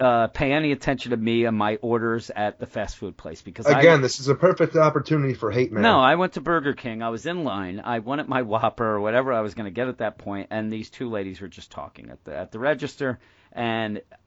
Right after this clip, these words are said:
Speaker 1: I, I'm guessing that if I would have spoken up and said, "Hey, ladies, you know, I wanna order that," "Hey,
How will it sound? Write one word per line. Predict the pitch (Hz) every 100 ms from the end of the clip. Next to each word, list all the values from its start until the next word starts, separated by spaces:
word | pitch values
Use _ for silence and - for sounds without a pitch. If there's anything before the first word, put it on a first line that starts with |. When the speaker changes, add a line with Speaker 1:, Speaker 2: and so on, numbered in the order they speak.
| -
Speaker 1:
I, | 110 104 104 -
I'm | 117 113 95 _
guessing | 151 156 - 127
that | 120 110
if | 110
I | 117 117
would | 110
have | 104
spoken | - 123 110 113
up | 107 104
and | 98
said, | - 98
"Hey, | 101 165 156
ladies, | 131 117 113 -
you | 110
know, | 107
I | 101
wanna | 110 123
order | 110 143 127 113
that," | 110 _
"Hey, | 160 139